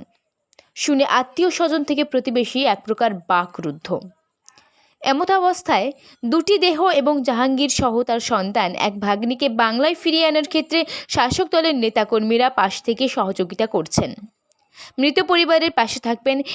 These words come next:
এবং তাকে সমস্ত রকম সহযোগিতার হাত বাড়িয়ে দেবেন বলে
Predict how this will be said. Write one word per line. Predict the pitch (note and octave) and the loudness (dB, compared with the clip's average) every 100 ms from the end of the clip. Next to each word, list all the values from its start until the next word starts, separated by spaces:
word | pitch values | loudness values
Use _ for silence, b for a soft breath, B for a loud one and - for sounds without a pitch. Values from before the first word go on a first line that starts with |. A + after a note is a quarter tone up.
| B3+ | -2
এবং | D#4+ D#4+ C4 | 0 2 2
তাকে | A#3+ B3+ | 0 0
সমস্ত | C4 C4+ B3 C#4 C#4+ | 0 0 0 0 0
রকম | A#3+ B3+ B3 | 0 0 -2
সহযোগিতার | A#3+ A3+ G#3+ G#3+ G#3+ A#3 | 0 0 0 -2 0 0
হাত | G3+ F#3+ F#3 | 0 -2 0
বাড়িয়ে | F3 E3+ F3 | -2 0 0
দেবেন | E3+ E3+ G3 | 0 0 0
বলে | A3 G#3 | 0 0